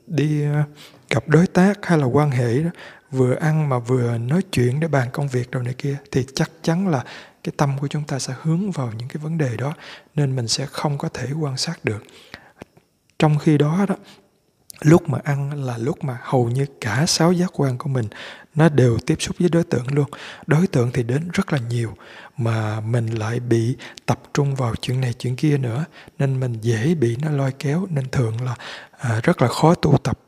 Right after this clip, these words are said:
khi ăn. Nên ở đây á, nếu mà quý vị nào mà ăn mà trong lúc mà ở gia đình, ăn có một mình mình hoặc là một vài người á,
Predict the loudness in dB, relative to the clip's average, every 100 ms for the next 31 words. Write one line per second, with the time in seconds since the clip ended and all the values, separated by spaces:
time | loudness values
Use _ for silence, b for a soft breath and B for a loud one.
0 | -18 -4 -2 0 -2 B B B 0 2
1 | 4 4 4 4 0 B B B 2 4
2 | 6 4 4 4 4 2 0 0 -2 -2
3 | -2 -4 -6 B B B _ 2 2 0
4 | -4 -6 -8 -4 -4 -4 -4 -6 -6 -4
5 | 0 2 4 2 -2 B B 0 2 2
6 | 2 2 2 2 2 0 0 -2 -6 -2
7 | -2 -2 0 0 2 0 0 -2 -4